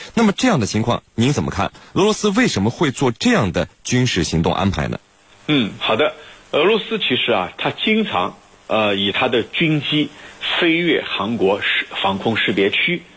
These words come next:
Speaker 2: 那么最多的一次啊，曾经一天来过四次。动用的是什么呢？动用的是这个图九五轰炸机、远程轰炸机。呃，那么这样的做法呀，我觉得啊，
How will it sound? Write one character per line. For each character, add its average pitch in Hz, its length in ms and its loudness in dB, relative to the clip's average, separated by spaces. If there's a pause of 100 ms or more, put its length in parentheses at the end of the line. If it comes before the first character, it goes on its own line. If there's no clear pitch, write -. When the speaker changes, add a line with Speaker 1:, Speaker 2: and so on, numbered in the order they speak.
(440)
Speaker 2:
那 147 80 2
么 139 180 2 (400)
最 214 220 0
多 220 180 4
的 214 80 4
一 135 120 0
次 - 40 -12 (120)
啊， 87 180 -4
曾 117 140 -4
经 135 120 2
一 190 140 0
天 165 260 0
来 104 160 2
过 127 160 2
四 - 280 0
次。 - 220 -6 (520)
动 220 140 2
用 190 180 2
的 156 80 2
是 139 160 0
什 - 160 0
么 90 100 -6
呢？ 151 160 -2 (140)
动 117 140 2
用 98 180 0
的 92 140 0
是 92 260 -2 (360)
这 107 140 0
个 87 400 2
图 123 340 2 (380)
九 - 160 0
五 147 300 2 (300)
轰 120 200 -4
炸 113 160 -2
机、 110 240 -6
远 101 240 0
程 123 160 0
轰 120 160 -2
炸 - 160 -2
机。 - 160 -4 (840)
呃， 185 240 2
那 196 120 0
么 214 80 2
这 214 180 -2
样 277 100 2
的 120 120 0
做 131 180 2
法 92 160 -2
呀， 78 140 -2
我 87 180 -2
觉 98 220 0
得 113 120 2
啊， 82 220 -4